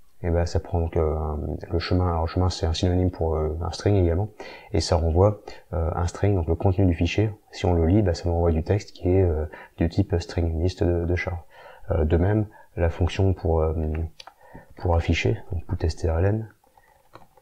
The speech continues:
eh ben, son type, c'est, euh, on prend un string, une chaîne, euh, de, de caractères,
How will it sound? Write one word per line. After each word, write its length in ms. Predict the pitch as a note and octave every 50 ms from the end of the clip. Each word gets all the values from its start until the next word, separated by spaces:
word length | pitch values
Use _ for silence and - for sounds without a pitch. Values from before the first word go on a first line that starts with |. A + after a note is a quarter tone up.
| - - - _ - - - - - - - - - _ _ - - - - - - - - - -
eh 60 | G2
ben, 120 | F2 E2+ D#2+
son 140 | - F2+
type, 220 | D#2+ - - G#2+ -
c'est, 220 | - - F#2 F#2
euh, 100 | F#2 F2+
on 260 | E2+ D#2+ E2+ F2 E2+
prend 340 | E2 - - F#2 F2+ F2 F2 -
un 100 | G2 F2+
string, 340 | E2+ - - F#2 G2+ G#2+ F#2+ F#2
une 160 | F2+ E2+ E2
chaîne, 220 | - - F2 F2+
euh, 420 | E2+ E2 D#2+ D#2+ D#2+ E2+ F2+ F2 E2
de, 100 | - -
de 100 | - E2+
caractères, 520 | - - E2 E2 D#2+ - G2 A2 A#2